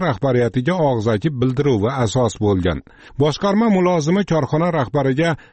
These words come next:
Qashqadaryo dori-darmon aksiyadorlik jamiyatiga asos bo'lgan davlat ishxonasi to'qson to'rtinchi yili prezident qarori bilan xususiylashtirilgan paytda, xususiylashtirish hujjatlarining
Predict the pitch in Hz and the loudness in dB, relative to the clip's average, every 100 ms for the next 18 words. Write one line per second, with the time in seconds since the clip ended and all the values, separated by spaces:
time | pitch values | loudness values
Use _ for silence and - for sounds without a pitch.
0 | - 135 - 160 147 160 175 151 143 151 | -4 -2 0 -2 0 0 0 0 0 0
1 | 147 139 156 165 147 - 151 135 135 151 | 0 0 0 0 -2 -2 -2 0 0 -2
2 | 139 135 131 135 131 131 131 147 117 156 | -2 0 2 2 0 -2 -2 -2 0 0
3 | 151 131 127 120 147 143 120 123 139 143 | 0 0 0 0 0 0 0 0 0 -2
4 | 143 - 135 135 120 - 160 - - - | -6 -2 0 0 0 0 -2 -2 -12 -18
5 | - 147 - 165 147 160 151 160 147 190 | -4 -4 0 -2 0 0 0 0 0 0
6 | 165 156 170 - _ - 139 139 139 165 | 0 2 -2 -6 _ -2 0 0 0 0
7 | 160 151 143 143 151 147 139 - - - | -2 0 0 0 0 -2 -2 -4 -6 -2
8 | 151 - 156 151 123 - 127 117 123 101 | 0 2 0 2 -2 -2 0 2 0 0
9 | 139 151 - 190 - - 160 - 160 165 | -2 -2 -2 -4 -4 -2 -2 0 0 0
10 | - 175 190 170 143 139 - 143 135 139 | -2 -4 -2 -2 -2 -2 -2 -2 0 2